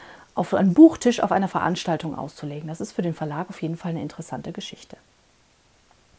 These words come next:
Und dann würde ich dir auch immer empfehlen, wenn du es hast, vielleicht noch ein weiteres Profil von dir beilegen, beizulegen, indem du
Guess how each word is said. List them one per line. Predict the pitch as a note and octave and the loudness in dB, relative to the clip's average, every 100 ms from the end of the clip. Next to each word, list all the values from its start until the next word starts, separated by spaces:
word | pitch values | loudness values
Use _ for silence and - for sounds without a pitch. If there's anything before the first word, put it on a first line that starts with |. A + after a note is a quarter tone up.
| _ _ - - - - - - - | _ _ -20 -20 -20 -20 -20 -20 -4
Und | G3+ F#3+ E3 | 0 0 0
dann | D#3 C#4 G4 - - - - | 4 4 4 -6 -20 -20 -6
würde | F#3 A#3 G3+ | 6 6 6
ich | |
dir | - D#3+ | 2 -2
auch | D#3+ | -2
immer | - C#4 C4+ | 2 4 4
empfehlen, | A#3 - G#3 F#3+ G3 F3+ | 2 2 2 2 0 0
wenn | D#3+ D#3+ | 0 0
du | |
es | D3+ - | -2 0
hast, | B3+ C4+ | 0 0
vielleicht | - E3+ E3 | -2 0 0
noch | F#3 - | -2 -4
ein | D#3+ | -2
weiteres | D3 A3+ A3+ G#3 | 0 0 0 -4
Profil | - D#3+ - A#3 | -4 -4 0 0
von | - D#3+ | 0 -2
dir | D#3 | -2
beilegen, | D3+ E3 G3 G3 G3 F#3+ - - | -2 -2 0 0 0 0 -4 -2
beizulegen, | G#3+ G#3+ G3 F#3+ F#3 F3 | -2 0 0 2 2 0
indem | E3 F3 F#3 | -2 0 2
du | F3+ D#3+ | 2 2